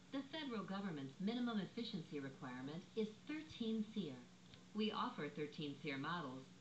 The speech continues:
plus Energy Star qualified models that go from fourteen and a half seer to eighteen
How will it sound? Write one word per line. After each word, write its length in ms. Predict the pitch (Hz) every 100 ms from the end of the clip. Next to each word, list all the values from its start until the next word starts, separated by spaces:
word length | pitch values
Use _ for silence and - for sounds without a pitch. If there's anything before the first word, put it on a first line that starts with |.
| -
plus 160 | 277 269 - 226
Energy 400 | 269 320 294 262 -
Star 180 | 240 226
qualified 540 | - 233 285 - 147 127
models 400 | 131 131 139 165 -
that 140 | 156 151
go 120 | 147 147
from 160 | 139 -
fourteen 400 | 190 180 202 160
and 100 | 139
a 140 | 131
half 200 | 165 254 - -
seer 240 | 135 139 - - -
to 60 | 277 233
eighteen 500 | 269 339 - 175